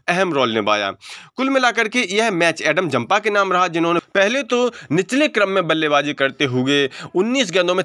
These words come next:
तेज उनतीस रन खेल करके ऑस्ट्रेलिया को सम्मानजनक स्थिति में पहुंचाया।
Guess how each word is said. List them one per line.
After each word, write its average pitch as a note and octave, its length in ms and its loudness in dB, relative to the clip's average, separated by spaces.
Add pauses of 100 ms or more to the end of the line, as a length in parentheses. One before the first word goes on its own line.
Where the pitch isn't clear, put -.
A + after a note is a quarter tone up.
तेज C4 200 0
उनतीस F#3 420 0
रन F#3 160 2
खेल D3 220 0
करके C3+ 240 -2
ऑस्ट्रेलिया B2 360 0
को A2+ 80 -6
सम्मानजनक A2 580 -2
स्थिति E3+ 280 -4
में A#3+ 120 0
पहुंचाया। G3 400 0